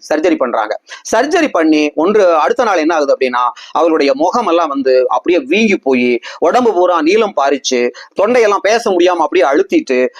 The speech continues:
அவர்களுடைய நிலைமை வந்து ரொம்ப மோசமாகுது. உடனடியாக அவர்களுடைய உறவினர்கள் என்ன பண்றாங்க, அவங்களை கொண்டு போய் அங்க இருக்கக்கூடிய, பக்கத்துல இருக்கக்கூடிய ஒரு ஹாஸ்பிட்டல்ல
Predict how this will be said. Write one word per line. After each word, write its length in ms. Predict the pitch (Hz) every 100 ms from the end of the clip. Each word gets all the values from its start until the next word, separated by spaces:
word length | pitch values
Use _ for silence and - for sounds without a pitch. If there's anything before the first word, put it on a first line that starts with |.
| -
அவர்களுடைய 640 | - 190 185 165 156 151 147
நிலைமை 300 | 185 262 214
வந்து 180 | 165
ரொம்ப 180 | 170 165
மோசமாகுது. 580 | 156 156 185 151 127 123 123 - -
உடனடியாக 520 | 196 220 214 208 185 269 - -
அவர்களுடைய 500 | 170 175 165 165 185 247 - -
உறவினர்கள் 520 | 170 190 180 156 151
என்ன 100 | 160
பண்றாங்க, 320 | 160 143 139
அவங்களை 200 | 214 165
கொண்டு 200 | 143 143
போய் 220 | 131 131 220 - -
அங்க 180 | 131 135
இருக்கக்கூடிய, 340 | 143 131 131 143
பக்கத்துல 280 | 170 180
இருக்கக்கூடிய 300 | 147 131 131
ஒரு 80 | 123 -
ஹாஸ்பிட்டல்ல 500 | 202 - 127 135